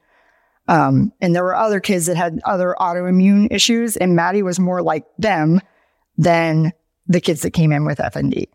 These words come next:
So at that point, I knew it wasn't that. Um, and they were refusing to give any other diagnosis for her to see any other doctors there at that point.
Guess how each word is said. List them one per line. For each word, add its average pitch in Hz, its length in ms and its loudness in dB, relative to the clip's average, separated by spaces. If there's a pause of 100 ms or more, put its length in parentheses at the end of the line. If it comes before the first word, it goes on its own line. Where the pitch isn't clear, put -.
So 165 220 0
at 170 100 0
that 196 160 -4
point, 202 240 -2
I 160 100 0
knew 170 240 4
it - 100 0
wasn't 147 340 -4
that. - 300 -4 (640)
Um, 156 540 0 (220)
and 170 200 2
they 170 160 0
were 165 540 -4
refusing 175 840 -2
to 165 500 0 (100)
give 180 160 0
any 202 240 4
other 190 180 -2
diagnosis 165 880 -2
for 160 180 -2
her 175 100 0
to 160 80 -2
see - 220 -2
any 208 200 2
other 185 200 -2
doctors 165 440 -2
there 156 460 -2
at 165 140 -4
that 160 220 -6
point. 160 420 0